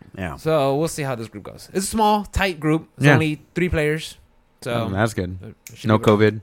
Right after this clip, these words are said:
Speaker 2: should be no covid. Everybody's clean. Everybody's safe. Everybody's
Speaker 1: <laughs>
Speaker 2: checked. So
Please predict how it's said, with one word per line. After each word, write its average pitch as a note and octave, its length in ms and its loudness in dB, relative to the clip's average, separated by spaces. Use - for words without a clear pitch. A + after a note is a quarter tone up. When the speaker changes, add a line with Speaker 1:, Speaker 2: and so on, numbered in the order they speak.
Speaker 2:
should B2 180 -16
be B2 180 -10
no C3 140 -8
covid. C3+ 280 -2
Everybody's B2+ 300 -4
clean. B2 260 -10
Everybody's A#2 320 -10
safe. A2+ 240 -8
Everybody's A2 360 -8
Speaker 1:
<laughs> - 100 -16
Speaker 2:
checked. G2 300 -10
So E2 300 -16